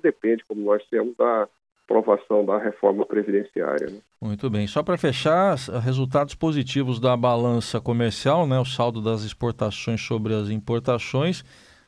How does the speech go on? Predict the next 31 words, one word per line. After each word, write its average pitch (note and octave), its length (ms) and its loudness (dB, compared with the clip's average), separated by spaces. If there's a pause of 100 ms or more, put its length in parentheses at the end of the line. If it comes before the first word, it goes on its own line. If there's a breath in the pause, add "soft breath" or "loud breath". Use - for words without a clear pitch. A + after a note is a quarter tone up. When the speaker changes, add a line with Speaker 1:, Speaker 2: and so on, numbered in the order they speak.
(120 soft breath)
Speaker 2:
No A2+ 140 -2
primeiro B2+ 420 0
quadrimestre, B2+ 920 0
mais C3 460 0
de C3 80 0
vinte C3 240 -2
e C#3+ 80 -4
um C3+ 100 2
bilhões C3 640 2
de A#2+ 140 -2
dólares, D#3+ 640 2
é A#2+ 80 -2
o C3 60 2
melhor C3+ 240 2
resultado D3 480 0
desde D#3+ 200 -2
mil D3+ 120 -2
novecentos F3 340 -2
e - 20 4
oitenta E3 420 0
e B2 60 2
nove, A2+ 320 2
Loyola. G#2 280 -2 (880)
Speaker 1:
Exatamente, D3+ 540 6
Raíssa. B2 320 6
A - 20 6
balança C#3 480 4
comercial C#3 560 -2
continua C#3+ 640 4
apresentando A#2 520 0
resultados A#2+ 460 2